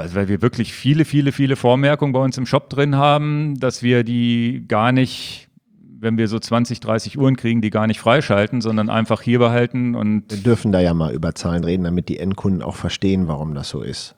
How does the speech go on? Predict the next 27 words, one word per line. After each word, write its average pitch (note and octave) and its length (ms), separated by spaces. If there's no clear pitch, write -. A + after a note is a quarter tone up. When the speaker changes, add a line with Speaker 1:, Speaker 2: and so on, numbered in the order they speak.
Speaker 2:
Also E2+ 240
wenn F#2 140
wir F2+ 120
mehrere G2 680
hundert A#2 460
Vorreservierungen F2 800
auf C2+ 160
eine D#2+ 160
Uhr F2 300
haben C#2+ 240
und D#2 140
wir E2+ 100
bekommen F#2+ 460
zwanzig, - 460
dreißig, F#2 600
dann E2+ 160
schalten G#2+ 440
wir G2 120
das F2+ 180
auf - 140
der D#2+ 160
Webseite D#2+ 440
in D#2 80
der D#2 140
Regel F2 260
nicht F#2+ 340
frei, G#2+ 420